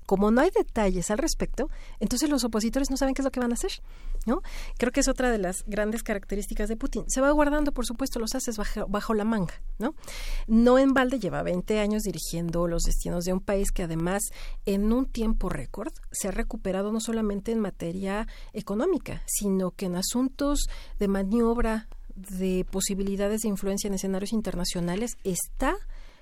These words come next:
por supuesto, muy lejos de la Unión Soviética que dejó Boris Yeltsin, ¿no? Entonces, es, es un ejercicio de seguimiento el que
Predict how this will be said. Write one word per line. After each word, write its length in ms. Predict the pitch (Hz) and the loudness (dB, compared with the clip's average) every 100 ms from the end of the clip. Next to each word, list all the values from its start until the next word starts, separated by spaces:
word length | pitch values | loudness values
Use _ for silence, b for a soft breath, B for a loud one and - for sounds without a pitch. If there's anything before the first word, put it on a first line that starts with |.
| - | -8
por 140 | 190 | -4
supuesto, 560 | 185 196 - 180 - 175 | -2 -2 -2 -4 -2 -2
muy 260 | 190 262 359 | 2 4 4
lejos 480 | 208 156 311 - B B B | 2 -2 -6 -8 B B B
de 160 | 190 185 | -2 -2
la 100 | 185 | 0
Unión 220 | 190 240 | 0 0
Soviética 540 | 294 247 214 - - 202 | 0 -2 -4 -6 -8 -6
que 160 | 185 | -6
dejó 480 | 160 165 - 190 214 | -6 -8 -4 -4 -4
Boris 280 | 180 160 151 | -4 -4 -4
Yeltsin, 320 | 135 - - - - - | -8 -10 -12 -10 -10 -8
¿no? 160 | 190 285 B B B | -6 -8 B B B
Entonces, 360 | - 226 285 285 | -4 0 0 2
es, 180 | 233 262 - | 2 2 2
es 160 | 262 | 0
un 80 | 320 | 0
ejercicio 480 | 339 330 269 247 294 | 0 0 0 0 0
de 60 | 277 | 0
seguimiento 760 | 254 220 220 226 - 262 254 | 0 2 2 2 0 0 0
el 240 | 214 180 | -2 -4
que 340 | - - 175 | -6 -8 -6